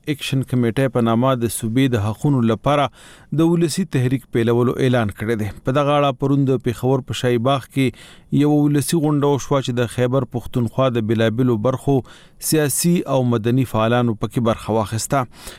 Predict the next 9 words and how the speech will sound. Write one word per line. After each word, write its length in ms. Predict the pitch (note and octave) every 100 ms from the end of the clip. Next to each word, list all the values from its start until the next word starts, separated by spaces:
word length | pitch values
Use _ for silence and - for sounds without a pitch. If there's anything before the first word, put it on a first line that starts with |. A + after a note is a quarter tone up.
| - D#3+
مشال 280 | D#3 F3+ E3
ریډیو 180 | D3+ C#3+
سره 160 | D3+ C#3+
په 100 | C3+
خبرو 280 | C3+ C#3+ C#3
کې 180 | C#3 C3
د 100 | B2+
کمیټې 320 | B2+ B2+ A#2+ C3
یو 80 | B2+